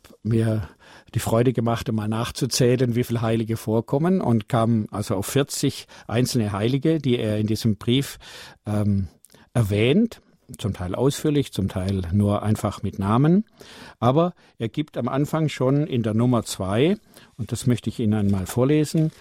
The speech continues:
einen kleinen Hinweis oder einen speziellen Hinweis, dass er nicht jetzt über die Biogra-, Biografien von einzelnen Heiligen sprechen will, sondern eigentlich über das Thema Heiligkeit und damit etwas,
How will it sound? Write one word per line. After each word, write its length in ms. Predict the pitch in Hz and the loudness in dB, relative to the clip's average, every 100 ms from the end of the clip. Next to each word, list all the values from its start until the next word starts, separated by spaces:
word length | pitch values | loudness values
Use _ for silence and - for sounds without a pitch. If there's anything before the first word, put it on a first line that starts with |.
| - - _ - | -20 -20 _ -4
einen 260 | 113 117 | 2 2
kleinen 640 | - 117 123 131 127 123 - - | 2 2 4 6 4 2 -2 -8
Hinweis 580 | - 135 151 156 156 - | 0 2 4 2 0 -2
oder 180 | 110 107 | -4 -4
einen 100 | 101 | -6
speziellen 540 | - 98 123 143 156 | -8 -4 -2 2 2
Hinweis, 720 | 123 123 120 113 123 120 - - - - | 4 4 2 0 0 -2 -6 -12 -20 -6
dass 240 | 113 - | -4 -2
er 100 | 120 | 0
nicht 360 | 127 147 - - | 2 0 -2 -6
jetzt 360 | 113 - - - - - _ - | -6 -8 -16 -18 -20 -20 _ -6
über 260 | 110 101 107 | -4 -2 -2
die 120 | 107 | 0
Biogra-, 540 | 117 110 101 104 117 - | 0 0 -2 -4 -4 -2
Biografien 800 | 127 127 - 107 - 117 123 123 | 2 4 2 -6 -6 -2 0 0
von 140 | 107 | -2
einzelnen 500 | 104 107 104 104 95 | -6 -6 -6 -6 -6
Heiligen 440 | 92 113 135 139 135 | -2 0 0 0 -2
sprechen 500 | - 127 127 143 127 | -2 -2 0 2 2
will, 180 | 143 160 | 0 -2
sondern 580 | - 113 117 123 123 - - - _ 110 | 0 2 4 2 0 -2 -16 -20 _ -4
eigentlich 580 | 110 101 110 - - - _ | -2 -2 -4 -6 -14 -16 _
über 220 | 113 107 107 | -2 0 0
das 200 | 113 - | -2 -2
Thema 340 | 113 113 101 | 0 2 2
Heiligkeit 600 | 107 117 - - 113 113 | 0 0 0 0 0 0
und 140 | 98 | -2
damit 340 | 104 107 - - | 0 0 -2 -8
etwas, 500 | 110 - 104 - - | -8 -4 -4 -4 -4